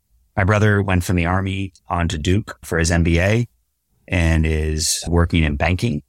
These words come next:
Him and his family had ju-, recently relocated to Dublin for a, a wonderful position there.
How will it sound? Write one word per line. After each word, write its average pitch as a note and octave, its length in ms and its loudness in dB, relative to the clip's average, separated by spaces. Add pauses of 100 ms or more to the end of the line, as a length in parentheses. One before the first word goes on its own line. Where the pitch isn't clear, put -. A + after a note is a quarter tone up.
(420)
Him G2+ 180 2
and F#2 80 6
his F2 140 2
family E2+ 380 0
had D#2+ 140 -2
ju-, - 160 -4
recently F2 360 4
relocated D#2+ 580 2
to D#2+ 120 -4
Dublin F2+ 520 0 (300)
for D2+ 520 2
a, D2+ 260 0
a - 80 -4
wonderful G2 440 2
position D#2+ 400 0
there. D2+ 320 -2